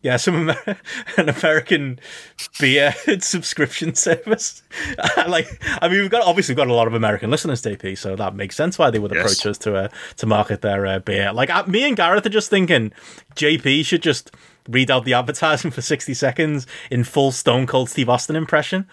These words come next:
Speaker 1: and we'll just see if the advertisers notice or if they just think, "That's just how that guy speaks." I feel like that's the best possible way you could sell that beer.
Speaker 2: I think so.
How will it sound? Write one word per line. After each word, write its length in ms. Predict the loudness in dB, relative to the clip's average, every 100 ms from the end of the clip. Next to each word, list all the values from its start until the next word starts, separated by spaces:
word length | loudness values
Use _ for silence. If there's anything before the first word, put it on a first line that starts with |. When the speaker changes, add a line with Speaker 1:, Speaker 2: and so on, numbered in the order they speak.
| -16 -16 -2
Speaker 1:
and 120 | 2
we'll 100 | 2
just 200 | 2 2
see 180 | 4 2
if 100 | 4
the 100 | 2
advertisers 520 | 0 2 2 2 2
notice 460 | 2 2 0 -4 -10 -16 -8
or 140 | 0 2
if 80 | 2
they 80 |
just 220 | 2 0 0
think, 200 | -2 -2 -14 _
"That's 260 | -2 0 0
just 180 | 0 0
how 140 | 0
that 200 | 0 0
guy 160 | 0 0
speaks." 480 | 0 -2 -2 -8 -12 -16 -2
I 60 | 0
feel 220 | 2 4
like 180 | 4 2
that's 220 | 0 2
the 100 | 2
best 300 | 4 0 2
possible 380 | -2 0 0 2
way 120 | 4
you 120 | 2 0
could 120 | -2
sell 220 | 0 2
that 140 | 2
beer. 180 | 0 -4 -8 _ -20 -16
Speaker 2:
I 40 |
think 200 | -14 -6
so. 200 | -4 -4